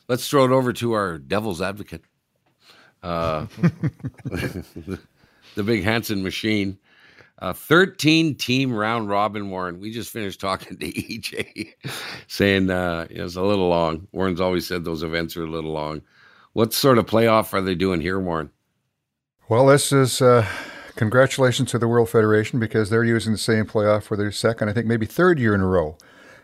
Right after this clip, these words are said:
Speaker 2: And, uh, while I may not, uh, feel that warm and fuzzy about it, I think it's a lot better than what was used in both the Scotties and the Brier. So they again qualify six teams. But I think the key thing is here, the first and second teams, the top two teams, go straight to the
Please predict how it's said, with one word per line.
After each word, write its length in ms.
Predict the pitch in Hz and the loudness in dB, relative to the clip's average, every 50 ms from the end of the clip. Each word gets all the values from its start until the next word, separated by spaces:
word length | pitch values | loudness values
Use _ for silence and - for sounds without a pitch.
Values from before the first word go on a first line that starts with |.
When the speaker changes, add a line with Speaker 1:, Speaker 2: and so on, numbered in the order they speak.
| _ _ - | _ _ -10
Speaker 2:
And, 400 | 113 104 104 104 104 104 101 104 | -6 -4 -4 -2 -2 -2 0 2
uh, 240 | 104 104 104 104 | 4 4 4 4
while 440 | 107 - 107 104 110 120 123 123 120 | 2 0 -2 0 2 4 4 4 4
I 80 | 120 117 | 4 4
may 220 | 117 127 143 156 | 4 4 4 4
not, 400 | 156 147 135 127 120 - - - | 4 4 4 4 2 0 -2 -2
uh, 160 | 113 104 104 | -2 0 0
feel 260 | 98 - - 127 117 110 | -2 -4 -2 -2 0 2
that 160 | 107 104 - | 2 2 2
warm 240 | 107 110 107 104 104 | 0 0 0 0 0
and 100 | 98 95 | -2 -2
fuzzy 320 | - 139 131 123 95 110 | 0 0 0 2 0 -2
about 260 | 95 87 95 98 98 | -2 -2 -2 0 0
it, 60 | 104 | 0
I 40 | 101 | 0
think 200 | 92 110 110 - | 0 -2 -2 -2
it's 180 | 107 98 - - | -4 -6 -6 -8
a 220 | - - - 104 | -10 -6 -4 -2
lot 240 | 95 107 113 110 - | 0 2 0 0 0
better 160 | - 101 101 | -2 -4 -2
than 140 | 98 98 98 | -2 -2 -4
what 80 | 101 95 | -4 -4
was 180 | 95 92 85 | -6 -6 -4
used 220 | 107 104 95 - 95 | -4 -4 -4 -4 -6
in 100 | 95 87 | -6 -4
both 160 | 98 92 - | -6 -6 -6
the 80 | 90 | -8
Scotties 420 | - - - 95 95 95 95 87 - | -10 -6 -4 -4 -2 -2 -4 -4 -6
and 80 | 95 | -6
the 60 | 90 85 | -6 -2
Brier. 340 | 85 104 107 101 90 82 | 0 2 2 2 2 0
So 320 | 80 - - 113 107 107 101 - - - - - - - - - - - _ | 0 2 4 6 6 4 2 0 -6 -20 -20 -20 -20 -20 -20 -20 -20 -16 _
they 220 | 117 104 117 139 175 | -2 2 4 6 6
again 340 | 175 151 156 151 143 143 | 6 4 4 4 4 2
qualify 480 | 127 - - 135 127 123 117 - 120 110 | 2 2 2 4 4 4 4 2 2 2
six 300 | 101 - - - 110 - | 2 0 -2 -4 -4 -6
teams. 560 | - - 123 113 95 82 80 80 - - - - _ _ _ _ _ _ - _ _ _ - | -2 0 0 2 2 0 -4 -8 -10 -12 -12 -14 _ _ _ _ _ _ -20 _ _ _ 0
But 100 | 117 107 | 2 2
I 80 | 107 | 2
think 220 | 104 - 123 117 - | 2 0 0 -2 -2
the 80 | 120 | -6
key 240 | - - 165 175 175 | -6 -4 -4 -4 -4
thing 260 | - - 165 151 139 | -2 -2 0 0 2
is 320 | 135 131 127 123 113 104 - | 2 2 2 2 0 0 -2
here, 240 | 123 120 110 101 92 | -2 0 2 2 2
the 120 | 101 98 | 0 -2
first 420 | - - - 151 175 156 - - | -4 -2 -2 -2 -2 -2 -4 -4
and 120 | - 127 110 | -6 -6 -6
second 520 | - - 143 131 127 - 117 107 101 95 | -2 0 0 0 0 0 -2 -4 -4 -2
teams, 560 | - 131 120 107 98 90 85 87 90 - - | -2 0 0 0 0 -2 -4 -6 -6 -8 -10
the 80 | - 98 | -12 -6
top 280 | - 120 127 127 - - | -4 -2 -2 -2 -4 -4
two 140 | - 139 | -6 -6
teams, 400 | 131 - - 120 110 101 101 95 | -6 -4 -2 -2 0 0 -2 -4
go 180 | 101 104 104 101 | -2 -2 -2 -2
straight 540 | 101 - - - 123 127 - - - _ - | -2 -4 -4 -4 -4 -4 -4 -6 -10 _ -4
to 160 | - 120 110 | -2 -2 0
the 300 | 104 107 107 107 110 98 | 0 0 -2 -2 -2 -4